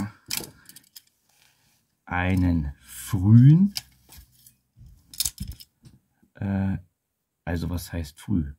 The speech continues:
Einen der letzten Varianten von N V A Dolchen in Anerkennung für hervorragende Leistung. Kennen die Insider. Die Nummer ist eine drei zwei zwei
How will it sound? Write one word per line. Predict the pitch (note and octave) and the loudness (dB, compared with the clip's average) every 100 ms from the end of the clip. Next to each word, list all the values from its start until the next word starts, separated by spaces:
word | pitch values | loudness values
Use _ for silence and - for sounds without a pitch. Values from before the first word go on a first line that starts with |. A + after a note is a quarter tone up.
| - | -4
Einen | F2+ F#2 | 0 2
der | F2 D#2 | 2 0
letzten | D#2+ - - - E2 | -2 -4 -10 -6 -4
Varianten | D#2+ D#2+ F2 G2 B2+ C3+ - _ - _ | -2 -2 -4 -2 -2 -2 -6 _ -20 _
von | A2+ G#2 | -6 -4
N | G2 | -6
V | - G#2+ G2+ | -6 -10 -8
A | |
Dolchen | G#2 G#2 G#2 G#2+ G#2+ _ _ _ - - - _ _ _ | -6 -4 -4 -6 -8 _ _ _ -20 -20 -20 _ _ _
in | F#2 F#2+ | -6 -4
Anerkennung | F2 F2+ F2 F#2 F2+ | -4 -4 -4 -4 -4
für | - E2+ E2 _ | -4 -8 -8 _
hervorragende | E2+ D#2 F2+ F2 E2 E2+ D#2 | -14 -12 -8 -6 -4 -4 -4
Leistung. | E2+ G#2 - B2 A2+ A2+ _ _ _ _ _ _ _ _ - | -6 -8 -2 0 0 -6 _ _ _ _ _ _ _ _ -8
Kennen | G2 G2+ G#2 | 0 0 2
die | G#2+ | 0
Insider. | G2 G2+ - G2 G2 G2+ G2+ _ _ _ _ _ | 0 0 -2 -2 -2 -4 -8 _ _ _ _ _
Die | G2 | 0
Nummer | F#2 G2 G2 F#2+ | 4 6 6 2
ist | F2 - | -4 -8
eine | F2 F2+ D#2+ D#2 _ _ _ _ | -4 -2 -2 -6 _ _ _ _
drei | F2+ D#2 D2+ F#2 | -8 -4 -2 -2
zwei | A#2 - F#2+ F2 E2+ E2+ | -4 -8 -6 -4 -4 -6
zwei | - - D#2+ D2 C#2+ | -12 -4 -2 -2 -4